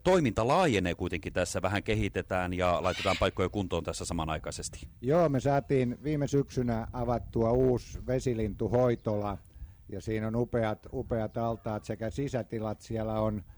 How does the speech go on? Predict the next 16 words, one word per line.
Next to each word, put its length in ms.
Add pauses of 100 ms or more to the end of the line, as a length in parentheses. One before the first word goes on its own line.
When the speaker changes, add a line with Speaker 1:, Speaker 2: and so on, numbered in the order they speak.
(220)
Speaker 2:
kolmetoista 800
kymmenen 600
neliön, 520 (880)
kymmenen 420
neliön 380
hoitotilaa 760
ja 100
häkkiä, 440
josta 300
saa 240
väliovet 540 (100)
pois, 320
että 220
saadaan 460
iso 300
tila. 340